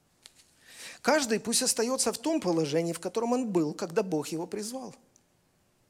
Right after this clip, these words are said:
Если ты был рабом, когда Бог тебя призвал, то пусть тебя это не смущает. Хотя, если у тебя есть возможность получить свободу, то воспользуйся ею, то есть этой возможностью.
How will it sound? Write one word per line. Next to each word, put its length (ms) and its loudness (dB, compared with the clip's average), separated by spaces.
Если 300 4
ты 120 0
был 220 4
рабом, 560 0
когда 260 2
Бог 300 4
тебя 180 -2
призвал, 500 -8
то 100 -8
пусть 240 0
тебя 220 -2
это 140 -4
не 100 -4
смущает. 560 -8
Хотя, 220 0
если 260 0
у 60 0
тебя 220 2
есть 160 0
возможность 520 2
получить 380 0
свободу, 480 -2
то 100 -8
воспользуйся 680 -4
ею, 500 -6
то 80 -6
есть 200 -4
этой 180 -6
возможностью. 680 -8